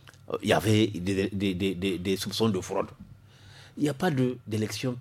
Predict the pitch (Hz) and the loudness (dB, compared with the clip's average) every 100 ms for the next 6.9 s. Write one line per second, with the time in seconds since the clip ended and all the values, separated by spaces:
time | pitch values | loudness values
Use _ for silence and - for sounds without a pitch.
0 | - - 110 110 - - - 98 123 - | -12 -6 -4 -4 -8 -18 -14 -6 -6 -6
1 | - 90 - 214 269 160 196 180 - - | -10 -10 6 6 8 4 4 4 2 -10
2 | - - - - - - - - - 151 | -20 -20 -20 -20 -20 -20 -20 -20 0 8
3 | 165 226 254 135 135 - 135 170 180 165 | 10 10 8 6 4 6 4 8 8 8
4 | 131 117 113 117 107 113 107 107 107 131 | 6 6 6 4 4 2 2 0 2 2
5 | 139 127 135 151 151 143 123 110 117 104 | 6 6 6 6 6 4 2 4 2 2
6 | 110 101 95 87 - - - - | 0 0 -2 -6 -12 -20 -14 -8